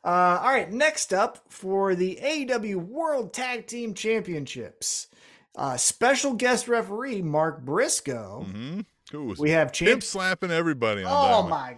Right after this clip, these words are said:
Speaker 1: God. Yeah, well, hold on. We got Champions F T R taking on Team T N A, Jay Lethal and Jeff Jarrett. And as you mentioned, last night we had Mark Briscoe come out and say, "Hey,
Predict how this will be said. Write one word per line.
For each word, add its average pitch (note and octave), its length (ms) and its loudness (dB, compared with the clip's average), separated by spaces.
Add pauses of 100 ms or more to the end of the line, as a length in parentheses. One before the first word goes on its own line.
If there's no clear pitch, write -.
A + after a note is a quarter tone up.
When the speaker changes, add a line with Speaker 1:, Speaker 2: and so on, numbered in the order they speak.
Speaker 1:
God. D#3 400 2
Yeah, D#3+ 120 0
well, G#3+ 300 0
hold G3 200 0
on. C3+ 140 -6
We D#3+ 100 -6
got E3 280 -2 (300)
Champions C4 560 -2
F A3+ 240 -2
T G#3+ 220 -6
R C3+ 260 -4
taking F3+ 420 -4
on E3 280 -8
Team A#3 340 -6
T A3+ 200 -4
N F#3+ 100 -2
A, C3+ 260 -2
Jay D#3+ 240 0
Lethal D#3 380 0
and C#3 120 -4
Jeff D#3 220 0
Jarrett. A2 360 -12 (460)
And G3+ 260 2
as A#3+ 380 2
you A#3 80 -2
mentioned, C#3 380 -6
last G#3+ 400 0
night F#3+ 380 0 (380)
we C#4+ 340 0
had F#3+ 460 2
Mark A#3 300 0
Briscoe G3+ 380 -4
come G3+ 280 -6
out D3+ 280 -4
and D3 100 -12
say, E3+ 100 -2
"Hey, C4+ 360 2